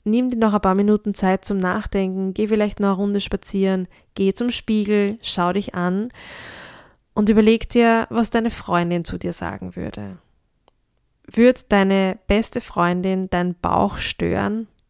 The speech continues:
Würde deine beste Freundin stören, dass du einen Pickel am Kinn hast? Würde deine beste Freundin stören, dass dir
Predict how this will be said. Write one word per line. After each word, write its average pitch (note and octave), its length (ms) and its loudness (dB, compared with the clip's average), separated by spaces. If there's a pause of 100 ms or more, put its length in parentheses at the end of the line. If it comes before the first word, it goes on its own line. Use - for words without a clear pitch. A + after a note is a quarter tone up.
(840)
Würde A3+ 180 4
deine A3 200 4
beste G3+ 360 0
Freundin G3 800 -2
stören, F#3 460 2
dass G3+ 120 -2
du F#3 100 -2
einen E3+ 180 -2
Pickel A#3+ 300 -2
am G3+ 180 0
Kinn G3 300 -2
hast? F3+ 400 -4 (680)
Würde G#3 140 4
deine G3 200 4
beste G3 280 -2
Freundin F#3 460 0
stören, F3 560 0
dass - 220 -8
dir F3 540 0